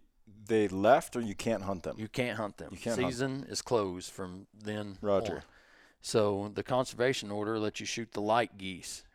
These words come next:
Speaker 2: which is snows or just a different color phase of 'em, a blue, you know, snows and blues. So you can shoot them. You can use electronic call,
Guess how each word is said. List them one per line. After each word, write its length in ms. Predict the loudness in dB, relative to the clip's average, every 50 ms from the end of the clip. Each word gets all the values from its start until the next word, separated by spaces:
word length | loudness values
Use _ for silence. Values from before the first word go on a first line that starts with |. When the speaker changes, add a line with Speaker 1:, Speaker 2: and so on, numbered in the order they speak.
| _
Speaker 2:
which 220 | -10 -8 -8 -6 -8
is 140 | -8 -6 -6
snows 720 | -4 -4 -4 -4 -2 0 0 2 2 0 -2 -4 -4 -6 -8
or 360 | -6 -4 -4 -2 -4 -4 -8 -10 -16 -20 -12 -8
just 240 | -6 -6 -6 -6 -8
a 40 |
different 360 | -8 -6 -6 -6 -6 -10 -10 -4
color 240 | -2 0 0 0 -2
phase 380 | -4 -6 -6 -6 -6 -6 -6
of 160 | -6 -6 -6 -8
'em, 220 | -10 -10 -8 -8
a 80 | -10 -8
blue, 460 | -6 -4 -2 -2 -2 -4 -6 -10 -14 _ _ _
you 100 | -16 -14
know, 100 | -14 -12
snows 400 | -12 -12 -10 -8 -8 -8 -8 -8
and 100 | -10 -12
blues. 320 | -12 -12 -12 -14 -16 -20 -20 -20 -20 -20 -20 -20 -20 -20 -20 -20 -20 -20 -20 -20 -20 -20 _ _
So 140 | 0 2 2
you 160 | 2 2 0
can 140 | -2 -2 -2
shoot 320 | -2 -2 -2 -4 -6 -4 -2
them. 300 | -2 0 0 0 0 -2
You 100 | -2 -4
can 180 | -4 -6 -4
use 240 | -2 -2 0 2 2
electronic 640 | 2 4 4 4 2 0 0 0 0 0 0 -2 -2
call, 500 | 0 2 4 6 6 4 4 2 0 -4